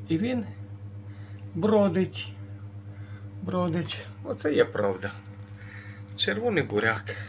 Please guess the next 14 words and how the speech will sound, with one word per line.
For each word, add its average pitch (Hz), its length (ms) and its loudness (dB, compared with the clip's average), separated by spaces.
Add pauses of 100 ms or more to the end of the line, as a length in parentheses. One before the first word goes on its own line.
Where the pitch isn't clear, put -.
(1300)
Ось 143 160 -2
дивіться, 107 460 -2
баночка 139 520 0 (220)
закрита. - 580 -2 (1120)
Ось - 200 -10
так. - 420 -8 (2000)
Ось 147 560 -4 (100)
так. 117 400 2 (120)
Оце 359 360 4
є 285 140 6
правда. 131 480 8 (1200)
І 226 80 -2
це 262 320 0
корисно. 170 640 4